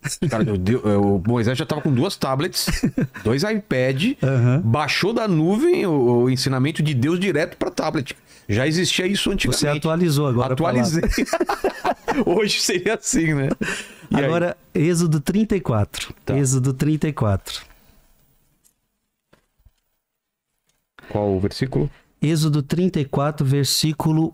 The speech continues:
Speaker 2: um. O Senhor disse a Moisés: "Talha duas pedras, talha duas tábuas de pedra semelhante às primeiras,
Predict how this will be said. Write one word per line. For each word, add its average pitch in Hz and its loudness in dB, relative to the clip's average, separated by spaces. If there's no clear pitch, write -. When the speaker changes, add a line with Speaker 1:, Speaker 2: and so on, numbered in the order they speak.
Speaker 2:
um. 127 4
O 143 2
Senhor 165 0
disse 151 0
a 151 2
Moisés: 107 2
"Talha 147 0
duas 160 0
pedras, 127 0
talha 147 0
duas 156 2
tábuas 127 0
de 117 2
pedra 139 -2
semelhante 233 2
às 151 -2
primeiras, 113 2